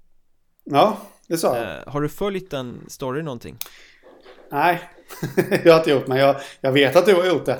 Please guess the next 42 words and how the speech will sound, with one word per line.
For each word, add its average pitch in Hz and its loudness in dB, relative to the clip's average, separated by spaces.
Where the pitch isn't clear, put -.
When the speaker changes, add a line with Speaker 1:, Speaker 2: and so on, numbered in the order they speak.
Speaker 1:
Och 135 -10
jag 131 -2
vet 131 -6
att 135 -8
du 139 -6
kommer 139 -4
<laughs> 202 -12
ge 156 6
mig 151 2
fel 147 2
här 156 2
nu 127 -2
på 147 -4
vad 143 -2
jag 135 0
tror. 147 -6
Speaker 2:
Nej, 165 0
absolut 160 -4
inte, 175 -14
för 143 -6
jag, 147 -4
jag 170 -6
tänkte 175 -8
väl 139 -6
att, - -14
eh, 123 -10
så 147 -8
skulle 185 -12
det 190 -8
väl 185 -8
bli. 127 -8
Men 139 -8
jag 135 -10
tänker 139 -10
att 131 -10
en 135 -12
lärjunge 135 -6
kanske 151 -10
ska - -16
spela 135 -8
lite 247 -12
mer 92 -14